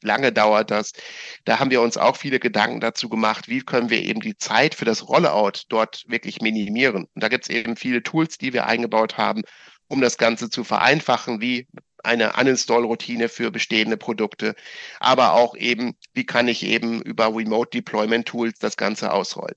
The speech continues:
Wichtig ist, wenn man nicht weiter weiß, einfach uns ansprechen. Da wir betreuen euch als, äh, Systemhäuser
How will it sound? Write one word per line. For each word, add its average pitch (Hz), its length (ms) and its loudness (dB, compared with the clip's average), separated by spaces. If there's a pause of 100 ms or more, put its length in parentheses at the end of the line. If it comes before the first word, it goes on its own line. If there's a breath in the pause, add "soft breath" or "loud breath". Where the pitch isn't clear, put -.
Wichtig 202 320 0
ist, 180 240 4 (500 soft breath)
wenn - 100 4
man 151 120 6
nicht 143 160 0
weiter 147 320 4
weiß, 135 280 0
einfach 123 400 -2
uns 107 160 -8
ansprechen. 175 640 0 (720)
Da 113 220 2
wir 127 140 2
betreuen 127 420 4
euch 120 480 0
als, 113 320 -2
äh, 117 160 -4
Systemhäuser 117 800 -2